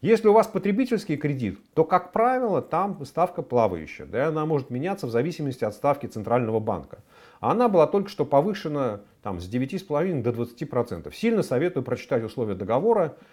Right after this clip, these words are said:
и при первой возможности такие кредиты погасить.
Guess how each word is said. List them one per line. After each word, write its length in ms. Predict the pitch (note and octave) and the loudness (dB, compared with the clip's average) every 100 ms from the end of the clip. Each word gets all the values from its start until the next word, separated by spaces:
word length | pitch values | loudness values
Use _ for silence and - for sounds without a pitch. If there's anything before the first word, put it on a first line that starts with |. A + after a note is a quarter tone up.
| _ _ _ | _ _ _
и 480 | A#2+ D#3+ F#3 E3 C#3 | -6 -2 0 0 0
при 120 | B2+ | 0
первой 300 | B2+ F#3+ E3 | 0 0 2
возможности 560 | B2 A#2 C3 D#3+ C3 F#2+ | 4 2 0 -4 -6 -8
такие 280 | G2+ G2+ D3+ | -6 -4 -6
кредиты 340 | G2 G#2+ A#2+ | -6 -8 -8
погасить. 480 | - F2+ F2+ - | -8 -8 -8 -10